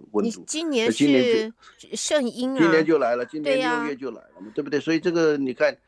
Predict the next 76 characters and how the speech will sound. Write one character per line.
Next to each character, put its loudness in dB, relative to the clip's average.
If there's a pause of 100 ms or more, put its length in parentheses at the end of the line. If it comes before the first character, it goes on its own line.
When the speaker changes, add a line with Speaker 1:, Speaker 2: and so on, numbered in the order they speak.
(240)
Speaker 1:
我 2
们 -2
最 2
热 4
的 -2
话， -2
在 -4
Houston -10
这 -10
几 -8
乎 -6
是 -12
七 -8
月、 0
八 -2
月， -2
那 -2
还 0
得 0
了， 0
对， -2
就 -6
可 -2
能 0
每 0
天 -2
都 0
要 4
三 -4
个 -10
三 -6
位 -6
数 -16
字。 -20
Speaker 2:
可 -6
能 -4
都 -4
一 -8
百， 0
Speaker 1:
所 -6
以 -8
这 -14
Speaker 2:
一， -12
三 -4
位 -2
数 -8
字， -8
不 -8
只 -10
是， -18 (180)
可 -8
能 -2
就 -4
不 -8
是 -6
只 -10
有 -2
一 -12
百、 -4
一 -8
百 -6
零 -10
一 -10
度。 -6
可 -10
能 -4
我 -2
记 -8
得 0
有 -2
一 -4
年， -4
有 -4
一 -8
阵 -8
子， -8